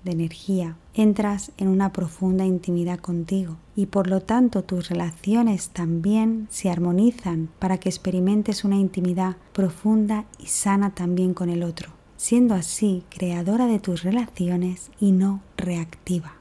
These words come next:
Es muy importante este punto para mí porque siento que cuando una mujer se siente poderosa, es capaz de satisfacer sus propias necesidades y las pone y las sitúa en el mismo lugar de valía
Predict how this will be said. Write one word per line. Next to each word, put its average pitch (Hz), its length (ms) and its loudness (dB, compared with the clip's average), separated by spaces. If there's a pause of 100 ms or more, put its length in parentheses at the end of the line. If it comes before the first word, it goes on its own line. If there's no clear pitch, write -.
(140)
Es 196 160 -2
muy 233 120 10
importante 220 640 6
este 190 240 -4
punto 208 380 0
para 175 220 -2
mí 190 300 2 (220)
porque 185 280 -4
siento 208 340 -2
que 220 120 -2
cuando 185 280 0
una 202 120 0
mujer 202 500 -2 (220)
se - 180 -6
siente 202 360 0
poderosa, 180 800 -2 (200)
es 214 200 0
capaz 175 540 -4 (240)
de 185 240 0
satisfacer 180 1000 -4
sus - 280 -4
propias 214 540 -2 (180)
necesidades 190 1160 0
y 208 80 0
las 196 200 0
pone 214 480 0
y 185 60 -2
las 196 180 -2
sitúa 208 540 -2 (180)
en 180 100 0
el 185 120 0
mismo 208 640 2
lugar 196 540 2 (120)
de 175 180 -4
valía 180 520 0